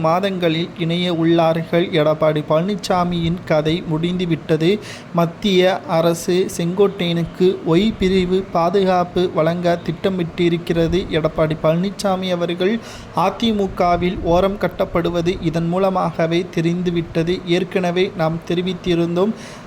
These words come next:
எடப்பாடி பழனிசாமி, அ தி மு கவின் துணை பொதுச் செயலாளர் கே பி முனுசாமி, வேலுமணி போன்ற முன்னாள்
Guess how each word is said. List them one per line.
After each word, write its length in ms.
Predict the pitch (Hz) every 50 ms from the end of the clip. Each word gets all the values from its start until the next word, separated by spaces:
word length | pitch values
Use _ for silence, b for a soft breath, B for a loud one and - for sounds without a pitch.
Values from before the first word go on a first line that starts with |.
| B - -
எடப்பாடி 420 | 165 165 160 - 170 160 156 156
பழனிசாமி, 840 | 147 - 156 165 190 214 214 190 - - 196 180 180 175 180 180 196 214 214 B B B B - - - - - - - - - - - - -
அ 80 | 160 175 185
தி 140 | 180 - 208
மு 140 | 202 190 190 180
கவின் 380 | - 185 175 170 175 180 180 180
துணை 220 | 170 180 170 180 190 190
பொதுச் 380 | 185 - - 175 185 185 180
செயலாளர் 480 | - 180 175 175 170 170 175 170 165 165
கே 120 | - 170 160
பி 160 | 160 - 170 156
முனுசாமி, 680 | 160 165 170 180 190 - - 190 170 170 170 175 180 - - 165
வேலுமணி 580 | 170 185 202 202 202 196 180 175 170 170 175 190 185 -
போன்ற 420 | - - 170 170 165 160 165 165 160 165
முன்னாள் 460 | 160 160 170 185 190 190 185 180